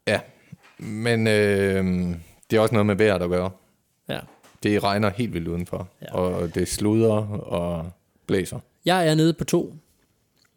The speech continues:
Speaker 2: Efter, jeg tror, at jeg røg, jeg tror, jeg har ligget på fem, og så seks og to nu. Øhm, jeg synes, der er sket meget på den uge der. Den runde. Den første runde i nedrykningsspillet. Øh,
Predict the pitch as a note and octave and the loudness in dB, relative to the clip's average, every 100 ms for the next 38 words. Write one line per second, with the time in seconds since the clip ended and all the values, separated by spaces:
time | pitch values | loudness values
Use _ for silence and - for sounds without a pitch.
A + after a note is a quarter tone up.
0 | _ - C#3+ - B2+ A#2+ A2+ C#3 B2+ D3+ | _ -4 -4 -2 -2 -2 -6 -8 -6 -2
1 | C3+ A#2 B2 B2 B2 A#2 A#2 A#2+ A#2+ A#2+ | -2 -2 -4 -4 -4 -4 -6 -10 -12 -10
2 | D3 G3+ D#3 C#3+ B2 B2 F3+ D#3+ - - | -4 0 2 0 -2 -4 -4 -4 -8 -8
3 | C#3 C3 C3+ - - D3+ - - - _ | -4 -4 -6 -6 -4 -4 -8 -16 -20 _
4 | - D3 D#3 C3 B2+ - _ _ _ _ | -14 -6 -6 -6 -10 -14 _ _ _ _
5 | _ _ C3+ B2 A#2 A2+ A2 G#2+ G#2+ _ | _ _ -4 -2 -4 -6 -10 -12 -16 _
6 | _ _ B2+ D3+ D#3+ - F3 D3 C3+ D3+ | _ _ -2 0 0 0 0 2 0 0
7 | D#3 D3 D3+ D#3+ C3+ B2 - _ - - | 0 -2 -2 -4 -4 -8 -18 _ -16 -4
8 | C#3 C3+ C#3+ D#3 - _ _ _ _ _ | -2 0 -2 -2 -6 _ _ _ _ _
9 | _ _ - - D#3 C3+ D3+ D3 C3+ C#3 | _ _ -20 -8 -4 0 0 0 -2 0
10 | C#3+ C3 C#3 C3 B2+ - B2+ A#2+ _ _ | 0 0 -2 -4 -6 -6 -6 -8 _ _
11 | _ - _ _ - A#2 A2 A2 - - | _ -20 _ _ -12 -8 -8 -10 -12 -14
12 | B2+ | -16